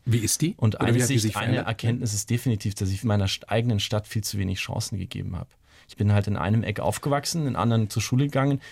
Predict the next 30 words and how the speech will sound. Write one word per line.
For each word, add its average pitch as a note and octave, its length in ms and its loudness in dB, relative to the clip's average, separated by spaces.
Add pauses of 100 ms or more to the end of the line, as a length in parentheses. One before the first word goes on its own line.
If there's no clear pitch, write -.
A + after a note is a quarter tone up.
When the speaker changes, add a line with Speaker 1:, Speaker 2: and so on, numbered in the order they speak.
Speaker 2:
fand's A2+ 260 0
irgendwann A#2+ 320 4
doof A2+ 340 0
und C3 140 4
bin A2+ 180 2
weg. - 320 -4
Aber G2+ 180 0
das G#2 140 -2
ist G#2+ 160 0
nicht G#2 160 6
Speaker 1:
Vielleicht G#2+ 380 0
Speaker 2:
fair. A#2 100 2
Speaker 1:
kommst C3 320 0
du F3 80 4
oder E3 180 2
kommt A#2 240 2
ihr A2+ 60 4
ja A2 120 4
auch G#2 120 0
irgendwann G#2 400 4
zurück, A2 400 2
weil B2 360 4 (220)
will B2 320 4
man D#3+ 220 4
in C#3 160 4
New B2+ 80 6
York A2+ 340 4
wirklich G#2 400 2
alt G2+ 260 0
werden? C3+ 300 0